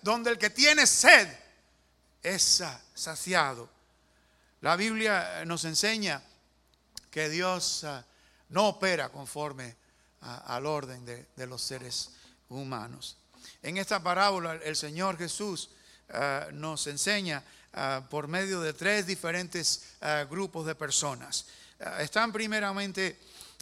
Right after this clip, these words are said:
eh, el dueño de la viña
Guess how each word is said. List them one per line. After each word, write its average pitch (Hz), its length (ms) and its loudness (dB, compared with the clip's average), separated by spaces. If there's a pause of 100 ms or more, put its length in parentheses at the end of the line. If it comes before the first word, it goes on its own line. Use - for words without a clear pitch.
eh, 160 240 2
el 165 260 -2
dueño 262 680 2
de 214 80 -2
la 185 140 2
viña 190 680 0